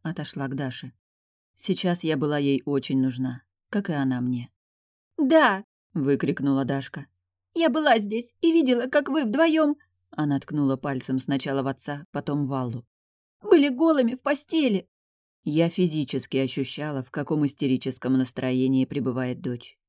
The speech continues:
Я понимала её на все сто. Это побудило меня встряхнуться и заставить взять себя в руки. Я взрослая и совсем справлюсь, в отличие от Дашки.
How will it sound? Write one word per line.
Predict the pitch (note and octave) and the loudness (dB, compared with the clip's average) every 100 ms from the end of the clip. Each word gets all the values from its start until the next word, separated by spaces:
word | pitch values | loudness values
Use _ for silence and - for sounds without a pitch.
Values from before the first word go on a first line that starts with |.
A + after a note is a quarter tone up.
| _ | _
Я | D3 D3+ | 0 0
понимала | D#3 D#3 D3+ D#3+ D3 | 2 0 0 -2 -2
её | C3+ C3+ | 0 2
на | C3+ | 0
все | C3+ - E3 | 0 -4 -6
сто. | - - C#3 A#2+ _ _ _ _ _ _ _ | -6 -8 -8 -8 _ _ _ _ _ _ _
Это | F#3 F3+ | -2 0
побудило | F3 F3 D3 D#3 D#3 | 0 0 0 0 2
меня | D#3 D#3 | 2 0
встряхнуться | - - C#3 E3+ E3 - D3+ _ | -2 -8 -2 -2 -2 -8 -14 _
и | F#3 | -2
заставить | C#3+ D3 - D3+ C3+ C#3 | -2 -4 -4 -4 -4 -4
взять | C3+ C3 | -4 -6
себя | - B2+ C3+ | -4 -6 -4
в | |
руки. | C3+ A#2+ - F3 _ _ - | -6 -8 -14 -20 _ _ -2
Я | D3+ D#3 | 2 2
взрослая | D#3 D#3 C#3 - C#3+ B2 - - | 0 -2 -2 -4 -10 -12 -8 -4
и | |
совсем | - D3+ - C#3+ C3+ | -4 -4 -4 -2 -2
справлюсь, | - D#3 C3 A#2 A#2 - _ _ | -4 -8 -6 -8 -10 -20 _ _
в | F#3 | -2
отличие | D#3+ C3+ B2 - C3 | 0 -2 -4 -6 -6
от | B2+ | -6
Дашки. | C3+ B2 - B2 | -6 -8 -12 -18